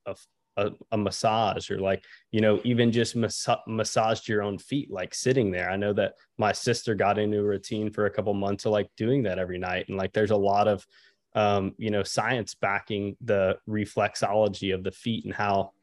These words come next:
all the different parts of the bottom of your foot are related to all the bodily processes and organs.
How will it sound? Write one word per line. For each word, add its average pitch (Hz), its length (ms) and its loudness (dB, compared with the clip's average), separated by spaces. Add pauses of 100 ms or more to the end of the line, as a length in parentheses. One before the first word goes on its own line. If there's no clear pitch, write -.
(140)
all 104 160 4
the 107 100 2
different 101 280 -4
parts 104 300 0
of 98 140 -10
the 98 80 -4
bottom 101 320 0
of 101 60 2
your 95 140 0
foot 143 280 2
are 110 100 8
related 101 500 4
to 95 360 -6 (340)
all 104 200 4
the 101 120 2
bodily 101 480 2
processes 98 680 -2
and 95 160 -2
organs. 90 680 0